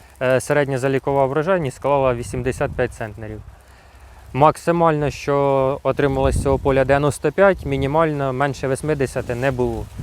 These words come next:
По, саме по демо, якби я вибирав, то я б, е, значну площу засіяв, е, Liberty, так як при його низькому фао двісті двадцять, двісті тридцять, е, скільки там,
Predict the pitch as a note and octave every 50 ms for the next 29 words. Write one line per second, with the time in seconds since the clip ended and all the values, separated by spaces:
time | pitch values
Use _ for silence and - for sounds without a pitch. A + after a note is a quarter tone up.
0 | - - - - - - - - - - - - - - - - - - - -
1 | - - - - D#3+ E3+ E3+ F3 F3+ F3+ F3 F3 F3 D#3+ F#3+ F#3 - F3+ F3+ F#3
2 | F3 D#3+ F#3 F3+ G3+ A#3 A3+ G#3 F#3 E3 D#3 C#3 B2+ C#3+ C#3 C#3 C3+ C3+ C3+ B2+
3 | B2+ C3 B2+ B2+ B2 - - C#3+ D3 E3+ G3 F#3+ - - D3 C#3+ C#3+ C#3+ C#3 C#3
4 | C3+ C3 A#2 - - - - - - - - - - - - A#2+ C#3+ E3 D#3 -
5 | - F3 D#3+ - - D#3 D#3 C#3+ - - - C#3 A#2 B2+ D3 C3+ - - D3+ D3
6 | C#3+ C3+ B2+ A#2+ A2+ - - - - - - - - - - - - - - -
7 | - C#3 C3+ C3 C3 B2+ B2+ B2+ B2+ C#3 D3 D3+ D3 C3+ C#3 D#3 D#3+ D3+ - -
8 | G3 G3 D#3+ - - - D#3+ D3+ - D#3+ D3+ C#3 - - E3 D#3 D#3 D#3+ D3+ D#3+
9 | E3 D#3 D3+ C#3+ - - D3+ D#3 D#3 C#3 - - F#3 F#3+ F3+ F3 E3 D3+ C#3 -
10 | - - - - - - - - - - - - - - - C3+ B2+ C3+ D3+ D3
11 | - - - - C#3 C3 C#3 F3+ G3 F#3 - - C#3 C#3+ C#3+ B2+ - - C#3 -
12 | E3+ F3 E3 - - - C3+ B2+ - C#3 C3 C3 C3 B2+ A#2 - - C3+ B2+ -
13 | C3 B2 - B2+ B2 A#2+